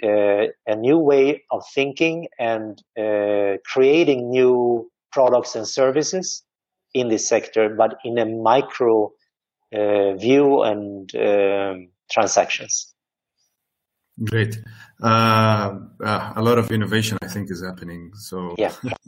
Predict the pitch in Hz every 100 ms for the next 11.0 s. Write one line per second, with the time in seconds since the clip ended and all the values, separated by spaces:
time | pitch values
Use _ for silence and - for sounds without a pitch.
0 | - - - - - - 131 139 143 -
1 | 156 160 139 123 156 160 135 120 117 120
2 | 117 113 113 113 117 113 110 - - 123
3 | 113 107 107 - 180 - 101 - _ _
4 | _ _ _ 107 104 - - 117 - 131
5 | 139 117 127 117 135 135 123 139 113 -
6 | 104 107 104 101 120 120 123 110 110 -
7 | 113 110 107 - _ _ _ _ _ _
8 | - 139 143 120 107 - 110 117 139 120
9 | 120 104 117 107 107 104 104 - 139 135
10 | 120 113 110 107 - 98 101 98 101 101